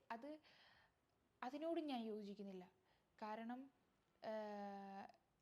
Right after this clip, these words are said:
അവരുടെ ഓരോരുത്തരുടെ അവസ്ഥയായിരിക്കാം. അത് ഞാൻ ഒരിക്കലും ഞാനൊന്നും പറയുന്നില്ല. പക്ഷെ ഞാൻ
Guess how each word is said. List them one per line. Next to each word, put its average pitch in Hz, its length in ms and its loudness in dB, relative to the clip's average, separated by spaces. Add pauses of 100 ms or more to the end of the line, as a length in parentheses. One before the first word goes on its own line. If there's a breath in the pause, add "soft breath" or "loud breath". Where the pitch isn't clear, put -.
(100)
അവരുടെ 277 340 2
ഓരോരുത്തരുടെ 269 440 4
അവസ്ഥയായിരിക്കാം. 208 880 -2
അത് 202 160 -8
ഞാൻ 247 240 -2
ഒരിക്കലും 233 420 -2
ഞാനൊന്നും 220 460 -2
പറയുന്നില്ല. 208 420 -2
പക്ഷെ 294 260 -2
ഞാൻ 311 220 -4